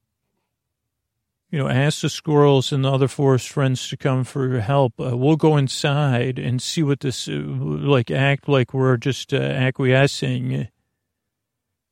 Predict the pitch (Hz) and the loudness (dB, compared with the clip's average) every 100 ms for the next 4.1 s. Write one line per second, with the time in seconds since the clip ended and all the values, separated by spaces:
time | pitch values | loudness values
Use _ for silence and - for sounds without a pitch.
0 | - - 156 151 147 135 127 147 120 - | -14 -2 0 4 4 4 0 0 -2 -4
1 | 123 - 139 135 127 - - 127 127 127 | -8 -4 0 0 0 -4 -6 -4 -4 -4
2 | - 151 123 123 123 123 160 151 139 147 | -6 -2 -2 0 0 -2 -4 -6 -4 -6
3 | 151 160 160 151 - 165 156 170 165 165 | -6 -2 0 0 0 -2 0 -2 -2 -2